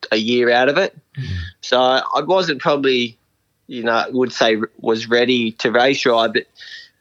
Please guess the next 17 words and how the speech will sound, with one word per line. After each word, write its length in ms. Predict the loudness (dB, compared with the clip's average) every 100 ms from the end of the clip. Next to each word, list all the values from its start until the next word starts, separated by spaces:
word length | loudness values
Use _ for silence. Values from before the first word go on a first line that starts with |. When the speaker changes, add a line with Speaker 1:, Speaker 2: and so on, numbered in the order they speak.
| 0
Speaker 1:
down 220 | 0 0
here, 440 | -2 -2 -2 -2
y-, 200 | -4 -8 -20 -20 _ -2
there 100 | 0
was 100 | 4
only 260 | 4 4 2
a 60 |
trial, 500 | 2 2 4 4 2 -4 _ _ -4
like, 140 | -4 0
once 280 | 0 0 -2
a 40 |
month, 360 | 0 2 0 -4 -4
maybe 320 | -2 0 -4 -12 _ _
two 300 | -4 0 2
a 40 | 2
month, 380 | 2 0 -2
and 140 | -6